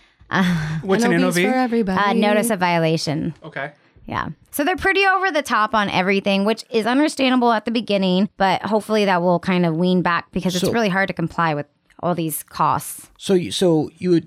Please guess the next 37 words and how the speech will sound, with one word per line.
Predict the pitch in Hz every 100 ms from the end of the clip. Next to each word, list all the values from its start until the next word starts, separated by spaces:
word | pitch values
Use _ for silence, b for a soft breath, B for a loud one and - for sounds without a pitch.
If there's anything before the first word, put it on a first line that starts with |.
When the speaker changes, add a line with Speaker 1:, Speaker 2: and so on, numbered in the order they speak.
| 156
Speaker 4:
takes | 196 185
about | 170 -
six | - 180 -
months | 147 143 123
to | -
get | 127 -
granted | 127 117 113
your | 113
permit, | - 120 117 80
and | 113
most | 117 120 -
of | 117
your | 110
clients, | - 139 117 104 -
most | 123 -
of |
these | 117 -
businesses | 120 117 117 117 110
take | - 131 -
that | 120 113
to | -
kinda | - 117 110
learn | 110 127 123 127 123
about | - 120 117
the | 113
regulatory | 117 107 110 - 113 107
structure. | - 156 160 127
So | 117 131
who, | 120 208 202 - b b b b
who | - 214
is | 220
in | 180
charge | 156 151 131 127 135 127 -
of | 120 107 _ -
doing | 131 123 113
the | 101
regulating? | 95 87 78 67 - 104 85 78